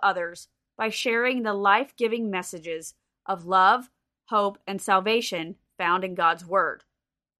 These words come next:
We believe that God's love, applied on the practical level to our daily lives, is the key to resolving many of society's problems, even in the complex and fast-paced world of today.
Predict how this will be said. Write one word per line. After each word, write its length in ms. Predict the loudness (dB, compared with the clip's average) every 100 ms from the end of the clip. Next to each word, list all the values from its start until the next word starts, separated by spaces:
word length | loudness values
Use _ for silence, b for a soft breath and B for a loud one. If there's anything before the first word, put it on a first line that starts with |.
| _ _ _ _ -8
We 120 | -4
believe 540 | -2 -2 0 0 -2 -2
that 200 | -4 4
God's 320 | 8 8 4
love, 540 | 2 4 6 4 0 -4
applied 560 | -6 2 6 6 6 2
on 100 | -2
the 80 |
practical 640 | -2 0 0 0 -6 -10 -2
level 320 | 0 0 -2
to 180 | -4 -2
our 120 | -2
daily 340 | -2 -4 -4
lives, 540 | -2 2 2 0 -6 -20 _ _ _ _
is 140 | -10 -6
the 100 | -6
key 360 | -4 -4 -4
to 160 | -4 -6
resolving 680 | -4 0 2 2 0 -6 -6
many 300 | -6 -4 -4
of 100 | -4
society's 600 | -10 -8 -6 -6 -8 -14
problems, 680 | -2 0 0 -2 -10 -16 -20 _ _ _ _ _ _
even 380 | -8 0 2 2
in 140 | 0 -4
the 100 | -4
complex 760 | 2 4 4 2 0 0 -6
and 220 | -10 -10
fast-paced 640 | -2 -2 -2 -6 -6 -6 -6
world 320 | -4 -4 -8
of 160 | -14
today. 520 | -12 -4 -2 -2 -6